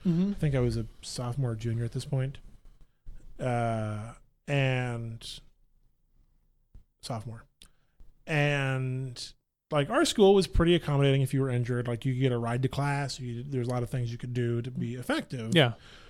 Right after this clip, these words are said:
Speaker 2: But he didn't. He stayed in his room and played WoW all semester.
Speaker 1: Ugh.
Speaker 2: And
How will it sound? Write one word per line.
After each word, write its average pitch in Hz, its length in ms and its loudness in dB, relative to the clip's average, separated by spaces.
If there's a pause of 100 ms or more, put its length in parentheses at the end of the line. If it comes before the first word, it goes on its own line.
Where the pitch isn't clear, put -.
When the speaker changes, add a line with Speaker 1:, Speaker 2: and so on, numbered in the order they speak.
(100)
Speaker 2:
But 180 100 6
he 214 80 12
didn't. 170 480 8
He 156 160 6
stayed 160 240 6
in 156 80 6
his 151 160 4
room 143 140 6
and 139 100 4
played 135 180 6
WoW 117 520 2 (260)
all 127 220 -4
semester. 165 680 0
Speaker 1:
Ugh. 123 680 0 (1120)
Speaker 2:
And 131 920 -2